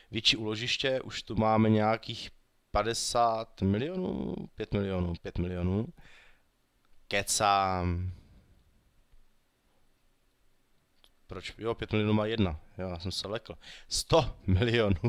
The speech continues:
<laughs> A udělali jsme si dimenzi na zlato, aby jsme měli dostatečné množství. Oh, tady je to plný.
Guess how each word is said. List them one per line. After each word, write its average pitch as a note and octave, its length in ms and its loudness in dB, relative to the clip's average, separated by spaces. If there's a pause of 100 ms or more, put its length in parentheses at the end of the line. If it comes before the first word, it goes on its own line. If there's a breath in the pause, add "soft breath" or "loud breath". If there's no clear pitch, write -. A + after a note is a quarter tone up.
(120)
<laughs> A2 100 -2 (1600 loud breath)
A G2+ 560 4 (280)
udělali C#3+ 400 8
jsme C#3 160 4
si C3+ 140 0
dimenzi D3 440 8
na D3 100 10
zlato, C#3 480 4
aby B2 160 0
jsme C3 140 4
měli C3 240 4
dostatečné C#3 760 0
množství. C3 520 2
Oh, G#2 200 -6
tady F2 140 -14
je E2+ 40 -12
to F2+ 100 -10
plný. F2 320 -4